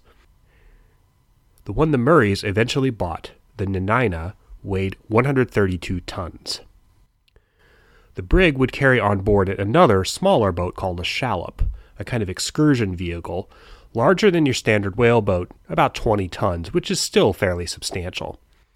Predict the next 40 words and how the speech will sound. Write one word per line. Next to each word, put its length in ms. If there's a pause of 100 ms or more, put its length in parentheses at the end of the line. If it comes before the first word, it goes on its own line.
(640)
Bernard 360
would 120
sail 320
the 80
brig 280
to 60
the 100
Falkland 500
Islands 380
in 80
the 60
South 280
Atlantic, 540
where 180
elephant 400
seals, 460
that's 200
the 80
best 280
kind 240
for 120
oil 280
and 100
skins, 540 (340)
were 80
pretty 260
plentiful. 640 (1600)
They'd 180
stay 260
there 160
for 200
a 40
full 260
season, 500 (300)
hunt 180
as 100
many 240
seals 380
as 80
possible, 640